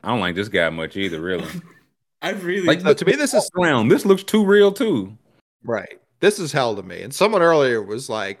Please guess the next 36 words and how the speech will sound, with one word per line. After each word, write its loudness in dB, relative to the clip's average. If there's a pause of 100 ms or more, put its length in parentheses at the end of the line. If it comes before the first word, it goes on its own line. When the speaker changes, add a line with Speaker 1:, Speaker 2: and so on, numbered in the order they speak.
(120)
Speaker 3:
"Real 4
pictures -4
have -8
shadows." -6
What -6
the -10
fuck 2
do 2
you 2
call 4
that? 0 (440)
Huh? 2
That's 0
a -6
shadow 2
right 0
there. -8 (960)
Speaker 1:
This -8
thing -2
could -4
definitely 0
pass -2
a -12
capture -4 (260)
and -14
kill -6
us -8
all. -12 (680)
Speaker 2:
I -6
hate -6
Speaker 1:
But -2
I -2
don't -2
Speaker 2:
it. -4
Speaker 1:
want -6
him. -14